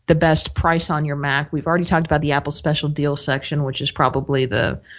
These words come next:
uh, the biggest tip that I have for getting prices. And then, you know, compare prices and check deals. You know, Apple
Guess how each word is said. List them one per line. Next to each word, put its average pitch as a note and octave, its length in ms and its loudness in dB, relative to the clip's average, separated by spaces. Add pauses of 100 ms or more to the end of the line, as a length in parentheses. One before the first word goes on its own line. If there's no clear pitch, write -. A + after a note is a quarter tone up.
(360)
uh, F2+ 160 -4
the D#3+ 160 0
biggest E3+ 400 2
tip - 220 -2
that C#3 100 0
I C#3+ 140 4
have C3+ 300 0
for C#3 120 -10
getting C3 260 -4
prices. D3+ 520 -2
And B3+ 160 0
then, C4 200 2
you C#4+ 100 0
know, B3 180 2
compare B3+ 420 2
prices A#3 480 0
and G#3+ 100 4
check G#3 300 0
deals. E3+ 460 2
You D#3 60 2
know, D3+ 120 2
Apple E3 480 2